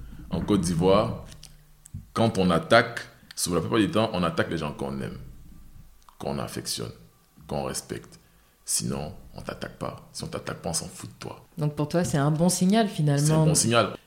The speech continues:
Speaker 1: Comme t'as dit, les gens, ils étaient habitués à ce que je gagne. Et en plus, c'était fracassant. Bam, bam, bing, bang, une minute, trente secondes, dix secondes. Ouais, on a gagné, on a gagné. Tout le monde perd un jour ou l'autre. Nous, on est préparé à ça. Moi, je disais tout le temps,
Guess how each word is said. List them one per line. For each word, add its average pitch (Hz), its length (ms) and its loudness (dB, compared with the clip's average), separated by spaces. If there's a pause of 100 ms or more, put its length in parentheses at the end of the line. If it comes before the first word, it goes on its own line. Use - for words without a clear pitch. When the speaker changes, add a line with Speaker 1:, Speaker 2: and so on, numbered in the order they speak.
(120)
Speaker 1:
Comme 80 120 -2
t'as 69 140 2
dit, 85 200 2
les 76 100 2
gens, 80 80 2
ils 73 100 2
étaient 78 140 -4
habitués 71 320 0
à 80 60 4
ce - 60 -2
que 78 80 -6
je - 140 -6
gagne. 71 360 -2
Et 58 80 -4
en 57 60 -6
plus, - 140 -10
c'était - 200 -4
fracassant. - 500 -6
Bam, 71 240 -6
bam, 76 200 -2
bing, 73 200 -6
bang, 80 340 0
une 76 120 -4
minute, 71 280 -4
trente 73 240 -4
secondes, 73 400 -4 (120)
dix 71 120 -6
secondes. 71 520 0
Ouais, - 240 -6 (440)
on - 60 -16
a - 40 -14
gagné, - 280 -16
on - 180 -18
a 52 100 -18
gagné. 53 180 -14 (160)
Tout 156 80 -2
le 165 80 2
monde - 200 -2
perd - 180 0
un 131 100 0
jour 107 160 0
ou 104 40 2
l'autre. 101 280 0 (400)
Nous, 135 140 4
on 175 120 4
est 104 60 6
préparé 80 340 2
à 65 100 2
ça. - 280 0
Moi, 107 140 2
je 87 60 0
disais 82 220 2
tout 85 100 -4
le 85 60 -2
temps, 101 400 0